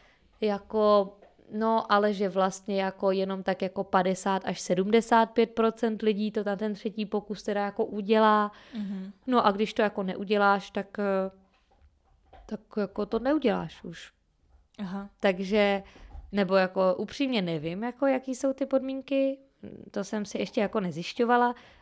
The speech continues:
Speaker 1: ale pokud ti nedáš ani ty tři pokusy, tak buď už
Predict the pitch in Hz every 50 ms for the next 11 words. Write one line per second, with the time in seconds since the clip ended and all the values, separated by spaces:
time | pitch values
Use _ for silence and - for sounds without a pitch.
0 | _ _ - 214 214 220 220 220 214 220 202 202 226 220 - - 202 196 202 190
1 | 208 208 202 - - - 190 202 208 202 226 214 - - 190 180 190 180 196 202
2 | - - 202 - 202 180 165 185 190 - 220 - -